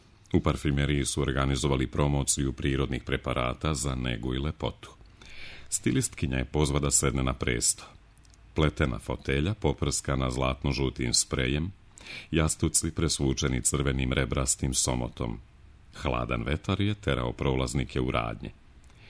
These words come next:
Blenuli su u Izabel. Starija gospođa: "Imate visoke jagodice? Ima li hugenota među vašim precima?"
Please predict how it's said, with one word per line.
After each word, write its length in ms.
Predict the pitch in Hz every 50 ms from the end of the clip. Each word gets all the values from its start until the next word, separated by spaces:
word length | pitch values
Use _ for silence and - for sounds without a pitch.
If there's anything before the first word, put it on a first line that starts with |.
| - - - - - -
Blenuli 520 | - 67 73 80 90 85 71 64 60 60 60
su 220 | - - - 69
u 100 | 64 64
Izabel. 460 | 64 60 57 67 64 53 57 57 55 55 - - - - - - - - - - - - - - - - - - - - - - - -
Starija 440 | - - - 69 64 67 65 65
gospođa: 520 | 62 67 65 64 - - 67 60 57 58 - - - - - - - - - -
"Imate 300 | - 151 175 175 - 151
visoke 480 | 82 92 113 - - 151 151 - 147 117
jagodice? 640 | 92 87 71 62 62 58 64 64 - - - 139 151 - - - - - - -
Ima 180 | - 123 156 170
li 280 | 180 165 135 131 - - - - - -
hugenota 500 | - 151 143 147 131 101 82 - 90 78
među 260 | 78 76 67 78 73
vašim 320 | 73 69 - - 73 67
precima?" 520 | - 78 80 76 - - - 71 64 60